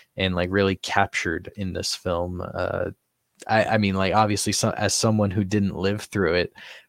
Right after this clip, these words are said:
watching it, I, I was intrigued. It, it put me in that, that setting and then just threw this fictional story at me. Um, so I really enjoyed it. I thought it was good. Uh, like I said, I, I was definitely surprised. You got prominent director, prominent actors.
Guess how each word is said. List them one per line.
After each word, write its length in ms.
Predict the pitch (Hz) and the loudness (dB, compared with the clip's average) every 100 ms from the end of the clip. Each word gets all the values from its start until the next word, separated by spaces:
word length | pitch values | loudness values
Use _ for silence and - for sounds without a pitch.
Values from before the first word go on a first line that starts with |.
| - | 4
watching 380 | 101 101 - 90 | 4 4 2 4
it, 60 | |
I, 160 | 90 90 | 4 4
I 100 | 95 | 2
was 120 | 101 | 0
intrigued. 560 | 117 - 123 143 95 92 | -2 2 4 4 2 -4
It, 320 | 95 98 85 | -2 0 0
it 140 | 98 - | 0 0
put 140 | 104 | 0
me 120 | 113 | 0
in 100 | 107 | 2
that, 380 | 104 101 80 - | 2 2 0 0
that 280 | 95 92 - | 0 0 -2
setting 760 | - - 110 107 90 87 107 - | -2 2 2 2 0 -4 -8 -6
and 180 | 107 101 | -2 0
then 200 | 87 92 | 0 0
just 400 | 95 - - - | -2 -4 -6 -2
threw 220 | 107 95 | 2 2
this 200 | 92 - | 0 -2
fictional 420 | - 98 - 98 | -2 -2 -2 -2
story 420 | 90 - 104 98 90 | -2 2 4 4 2
at 160 | - | -2
me. 220 | 98 98 - _ - - - _ _ - | -6 -6 -10 _ -20 -20 -20 _ _ -10
Um, 540 | 98 90 98 98 101 - - | -6 -6 -6 -10 -12 -16 -14
so 160 | - 131 | 0 4
I 100 | 175 | 6
really 260 | 104 78 | 6 2
enjoyed 320 | - - 73 87 | -4 -4 -2 0
it. 120 | 82 | 0
I 40 | |
thought 180 | - 90 | -2 -6
it 40 | 98 | -6
was 80 | |
good. 420 | 85 90 87 - 95 - | -2 0 0 -2 -12 -8
Uh, 260 | 98 95 101 | -4 -4 0
like 220 | 110 110 | 2 4
I 80 | 107 | 2
said, 420 | - 107 104 104 | 4 4 4 0
I, 160 | - 104 | 0 0
I 120 | - | 2
was 140 | 107 101 | 0 2
definitely 280 | 113 - 110 | 2 2 -2
surprised. 640 | 95 - 101 98 98 - - - - | -2 2 4 6 2 -2 -14 -20 0
You 100 | 107 | 2
got 120 | 104 | 4
prominent 400 | - 113 110 104 | 6 6 6 4
director, 400 | 104 98 - 98 | 4 4 2 -2
prominent 480 | - 101 98 95 78 | 2 2 2 2 2
actors. 680 | 90 90 - 92 90 87 | 2 0 0 0 0 -2